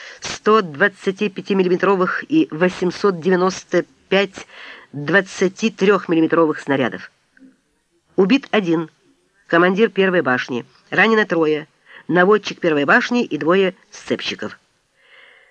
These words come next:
Со сцепщиками ясно. А как же их в башне угораздило?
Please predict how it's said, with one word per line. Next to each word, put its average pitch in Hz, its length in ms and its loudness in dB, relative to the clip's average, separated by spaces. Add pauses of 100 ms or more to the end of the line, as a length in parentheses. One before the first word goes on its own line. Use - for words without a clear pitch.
(460)
Со 135 260 -2
сцепщиками 220 920 -2
ясно. 110 600 -8 (1040)
А 135 160 2
как 233 280 2
же 214 160 0
их 233 220 0
в 151 280 -8
башне 165 520 2
угораздило? 190 720 0